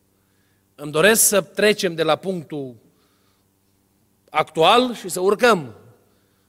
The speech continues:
în cunoașterea lui Dumnezeu, în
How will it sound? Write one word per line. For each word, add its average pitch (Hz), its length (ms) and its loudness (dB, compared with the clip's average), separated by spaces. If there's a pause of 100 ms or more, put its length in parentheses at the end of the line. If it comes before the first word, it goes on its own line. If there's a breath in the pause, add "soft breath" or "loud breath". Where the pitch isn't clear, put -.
(160)
în 160 160 -12
cunoașterea 190 560 0
lui 185 120 2
Dumnezeu, 175 640 -4 (920)
în 175 460 -6